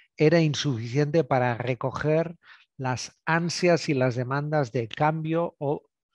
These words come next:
las denuncias respecto a la, eh, insatisfacción democrática, ¿no?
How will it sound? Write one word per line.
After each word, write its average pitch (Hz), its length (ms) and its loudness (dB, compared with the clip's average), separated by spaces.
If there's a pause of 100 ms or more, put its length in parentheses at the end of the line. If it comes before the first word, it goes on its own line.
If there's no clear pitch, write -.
(160)
las 127 300 -4
denuncias 151 800 -2 (320)
respecto 139 720 -2 (420)
a 131 180 -2
la, 123 800 -2
eh, 165 60 -2
insatisfacción 131 720 -2
democrática, 104 580 -8
¿no? 135 160 -10